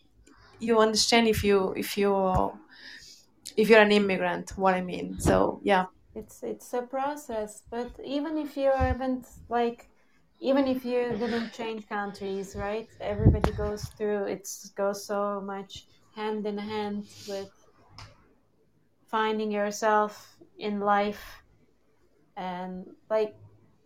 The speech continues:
Speaker 2: even if you found certain parts of you in the dance,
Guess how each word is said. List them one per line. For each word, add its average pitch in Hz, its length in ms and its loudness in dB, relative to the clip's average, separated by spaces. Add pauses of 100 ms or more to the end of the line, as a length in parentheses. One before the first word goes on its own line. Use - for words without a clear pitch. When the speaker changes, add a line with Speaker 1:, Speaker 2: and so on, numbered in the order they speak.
Speaker 2:
even 262 280 4
if 254 180 2
you 240 120 -2
found 240 480 0
certain 233 420 -4
parts 214 340 -2
of 214 180 -8
you 208 160 -4
in 202 180 -6
the 190 80 -8
dance, 202 680 -6